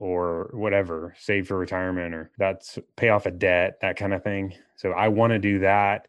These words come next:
but I just don't know where all my money's going. There's not really any left over at the end of the month.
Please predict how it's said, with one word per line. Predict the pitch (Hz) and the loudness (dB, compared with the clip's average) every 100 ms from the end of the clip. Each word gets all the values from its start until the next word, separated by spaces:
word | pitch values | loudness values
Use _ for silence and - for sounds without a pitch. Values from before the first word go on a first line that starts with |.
| 104 | 0
but | 104 98 - _ _ _ _ _ _ | 2 2 -2 _ _ _ _ _ _
I | 110 107 | -2 -2
just | 104 98 | 0 2
don't | 113 | 4
know | 110 | 6
where | 107 101 | 6 6
all | |
my | 98 | 4
money's | 90 92 95 95 | 0 0 -2 2
going. | 101 98 98 95 95 | 2 2 2 0 0
There's | 98 | 0
not | 104 104 | 0 0
really | 104 98 101 | 2 2 2
any | 101 92 85 - _ _ _ | 0 -2 -4 -14 _ _ _
left | 104 95 110 | -2 2 2
over | 107 98 | 4 2
at | 90 | 0
the | 98 | -2
end | 95 | -2
of | |
the | 90 | 0
month. | 95 95 98 | 2 2 0